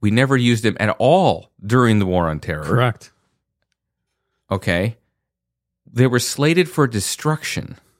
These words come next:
Speaker 2: That's, yeah.
Speaker 1: Okay? They were slated for destruction. All these weapons that were given Ukraine are from, like, the eighties, the seventies, maybe early nineties a little bit.
Speaker 2: Yep.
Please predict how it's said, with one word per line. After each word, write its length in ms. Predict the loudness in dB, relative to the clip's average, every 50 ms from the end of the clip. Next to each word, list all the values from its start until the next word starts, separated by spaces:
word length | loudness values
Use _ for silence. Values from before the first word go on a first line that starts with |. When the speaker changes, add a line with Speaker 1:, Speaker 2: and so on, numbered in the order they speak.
| _ _ _ _ _ _ _ _ _ _ _ _
Speaker 2:
That's, 280 | -8 -8 -6 -6 -6 -2
yeah. 280 | 0 0 0 0 -4 -8 -12 -18 -20 -20 -20 -12 _ -4
Speaker 1:
Okay? 420 | -4 0 0 0 0 0 -2 -4 -8 -4 0
They 100 | 0 0
were 80 | 2
slated 540 | 0 -4 -6 -6 -2 0 2 2 2 2 0 0
for 160 | -2 -2 -2
destruction. 760 | -2 -2 -6 -6 -4 -2 -2 -2 -2 -6 -10 -10 -12 -12 -16 _ _ _ _ _ _ _ _ _ _ _ _
All 160 | 0 0 2 2
these 200 | 2 2 2 2
weapons 400 | 0 0 0 0 0 0 0 -2
that 80 | -4 -6
were 120 | -6 -4
given 340 | -2 -2 -2 0 0 0 0
Ukraine 460 | 0 -2 -2 -2 0 0 0 -2 -4 -6
are 60 | -10
from, 280 | -6 -2 -2 -2 0 0
like, 240 | 0 0 -2 -2 -4
the 140 | -6 -6 -4 -4 -2
eighties, 480 | -2 0 0 -2 -2 -2 -4 -6 -8
the 100 | -10 -10
seventies, 840 | -10 -4 -2 0 0 2 0 0 0 -2 -2 -4 -4 -6 -10 -12 -16 _ _ _ _ _ _ _ _ _ _ _ _ _ -4
maybe 260 | -2 0 0 0 0
early 260 | 2 2 2 2 2
nineties 580 | 2 2 2 2 2 2 2 0 0 0 -2 -4
a 60 | -4 -2
little 160 | -2 -2 0
bit. 320 | 0 0 0 -2 -4 -8 -18 _ _ -10
Speaker 2:
Yep. 100 | -10 -10